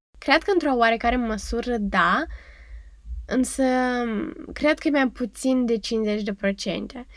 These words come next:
În schimb, sunt foarte curioasă să aflu, așa că hai să facem un quiz. Uh, dacă vrem să fim previzibili,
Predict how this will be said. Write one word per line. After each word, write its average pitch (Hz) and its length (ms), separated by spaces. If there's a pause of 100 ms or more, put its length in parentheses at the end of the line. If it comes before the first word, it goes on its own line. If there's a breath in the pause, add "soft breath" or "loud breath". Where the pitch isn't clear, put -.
(240 loud breath)
În 403 180
schimb, 269 380
sunt 277 240 (100)
foarte 311 320
curioasă 254 440
să - 180 (300)
aflu, 214 300
așa 247 360
că 269 140 (320)
hai 285 180
să - 100
facem 415 340
un 359 60
quiz. 240 360
Uh, 233 800
dacă 240 640
vrem 233 360
să - 140
fim 220 160
previzibili, 262 680